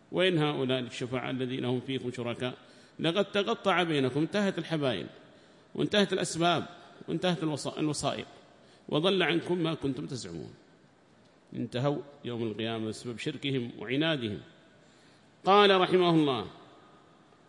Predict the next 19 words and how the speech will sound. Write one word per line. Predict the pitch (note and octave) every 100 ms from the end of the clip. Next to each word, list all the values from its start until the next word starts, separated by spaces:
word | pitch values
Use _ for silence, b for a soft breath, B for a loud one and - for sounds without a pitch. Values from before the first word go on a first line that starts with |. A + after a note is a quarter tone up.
| _ _ _ _
قوله | - F#3+ A#3+ A#3 A3+ G#3+
عز | A3 F3
وجل: | G#3+ G#3 G#3 A3 G3
"ويوم | G3+ A3 G#3+ G3+
يقول"، | G3 F#3 G#3 G3 F#3
قرأ | F3 G#3 G3
حمزة، | E3 F#3+ D3+ A#2+ F2+ - -
قرأنا | G#2+ F#2 D2+
هذا، | E2+ D2 - B B
"نادوا | - F3 B3+ B3+ G#3+
شركائي"، | G#3 G3 F#3 G3 G#3 G3+ E3+ C#3+
يعني | G#3+ G#3+ G#3+
الأوثان | G3+ F#3 E3+ C#3+ G#3 F#3+ C3+ - -
الذين | G3 F#3+ F3 E3+ A3 G3
زعمتم | F3+ E3+ D#3+ G#3 E3 F3+
أنهم | F#3 G#3+ F#3 F3 F3
شركائي، | E3+ E3 D#3 F3+ G3+ G3+ D#3+ - - B B B B
والإضافة | - B2+ C3+ B2+ D#3 D3+ D3+
باعتبار، | D3 C#3 C3 C#3+ D3 F3